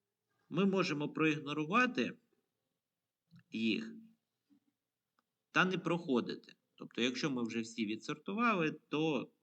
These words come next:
нема потреби відсортовувати по останній елемент. Тому ми можемо їх проігнорувати, і тому ми з вами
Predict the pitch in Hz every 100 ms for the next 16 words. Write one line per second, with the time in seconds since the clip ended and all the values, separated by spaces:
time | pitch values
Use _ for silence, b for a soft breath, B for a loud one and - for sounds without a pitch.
0 | _ 113 131 120 - - 123 120 95 110
1 | - 160 175 120 104 - 113 - 151 156
2 | 120 113 - - 98 - 110 107 101 101
3 | 104 90 85 - _ B B B - 139
4 | 175 143 127 143 120 110 107 127 - 113
5 | 117 117 160 190 277 - 139 135 151 170
6 | 226 170 147 123 123 147 123 113 98